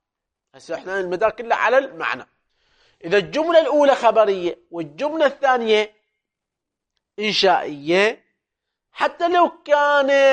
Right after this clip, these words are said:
لفظهما خبرين أو كان لفظهما إنشائيين، إنشائيين أو كان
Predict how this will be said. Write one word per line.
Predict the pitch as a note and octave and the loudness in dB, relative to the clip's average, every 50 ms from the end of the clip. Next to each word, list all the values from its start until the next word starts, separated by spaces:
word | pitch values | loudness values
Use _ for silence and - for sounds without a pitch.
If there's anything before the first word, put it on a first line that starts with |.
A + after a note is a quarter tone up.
| C4 B3 G#3 E3 - _ _ _ _ | 4 2 0 -2 -6 _ _ _ _
لفظهما | E3+ F#3+ B3+ C4 G3+ G3+ G#3+ G#3 B3+ A#3+ A#3 B3+ A#3+ B3 B3+ B3 A#3 | -2 0 0 0 0 -2 -2 0 0 2 2 2 2 2 2 2 2
خبرين | - - A3+ A#3 A3+ A#3 A#3+ A3+ A3+ A3+ A#3 A#3 A3+ A3+ G#3 F3 C#3+ - - | 0 2 0 0 2 2 2 2 4 4 4 4 2 2 0 -4 -6 -8 -6
أو | F#3+ G#3+ G#3+ G3+ | -2 -2 -2 -2
كان | - A3 A3+ A3+ A#3 A#3 | -2 0 0 0 2 2
لفظهما | A3+ A#3 A#3 A3+ F#3+ F#3+ G3+ A3 G#3 A3 A3 A3+ A#3 A3 - _ - | 2 2 2 0 0 -2 -2 0 0 0 0 0 -2 -4 -4 _ -14
إنشائيين، | A#3+ A#3 G#3+ - - A3 A3 G#3+ - - _ _ - G#3+ A3 A3 A3 G3+ E3+ C#3+ - _ _ _ _ - | -14 -12 -12 -4 0 2 2 2 0 -2 _ _ -10 -6 -4 -2 -2 -2 -2 -4 -6 _ _ _ _ -16
إنشائيين | E3+ D#3+ - G#3 G3+ - - G#3 G#3 G#3+ A3 G#3+ F#3+ D3+ - - _ _ _ _ - | -12 -2 0 0 2 2 0 0 2 2 2 2 0 -2 -6 -12 _ _ _ _ -6
أو | F#3+ G#3 G#3 - | -4 -2 -2 -2
كان | - A#3 A3+ A3 G#3+ | -2 0 0 0 0